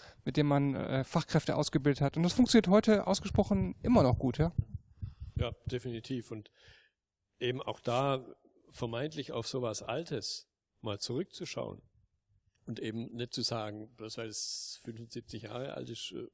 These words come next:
Speaker 2: brauche ich das heute nimmer. Sondern es war, und es war sehr, du hast gerade gesagt langfristig, aber ich empfinde das auch als ein sehr,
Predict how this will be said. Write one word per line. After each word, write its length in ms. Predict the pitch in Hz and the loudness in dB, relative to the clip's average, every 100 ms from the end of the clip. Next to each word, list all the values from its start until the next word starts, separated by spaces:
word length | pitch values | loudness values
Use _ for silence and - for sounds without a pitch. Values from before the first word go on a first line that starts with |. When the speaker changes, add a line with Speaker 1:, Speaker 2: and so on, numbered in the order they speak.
| _ | _
Speaker 2:
brauche 240 | - 123 | -12 -12
ich 80 | 170 | -12
das 200 | - - | -14 -14
heute 240 | 113 110 120 | -12 -12 -10
nimmer. 220 | 107 92 _ _ _ _ _ _ _ _ _ - | -12 -14 _ _ _ _ _ _ _ _ _ -12
Sondern 360 | - 113 117 117 | -6 -4 -4 -6
es 200 | 107 117 | -6 -6
war, 380 | 110 107 104 - | -4 -4 -8 -10
und 160 | - 117 | -12 -10
es 120 | 113 | -4
war 200 | 110 104 | -4 -2
sehr, 300 | 101 117 110 | -2 -2 -4
du 160 | - 113 | -4 -4
hast 140 | 117 | -4
gerade 180 | - 110 | -4 -6
gesagt 240 | - 104 | -4 -6
langfristig, 640 | 104 120 - 160 - 131 120 | -4 -4 0 0 0 -2 -2
aber 180 | 107 | -2
ich 180 | 113 - | -4 -4
empfinde 380 | 110 - 113 107 | -6 -4 -4 -4
das 160 | 107 - | -6 -6
auch 220 | 107 101 | -6 -4
als 320 | 117 101 - | -4 -6 -8
ein 60 | 101 | -4
sehr, 260 | 107 104 | -2 -2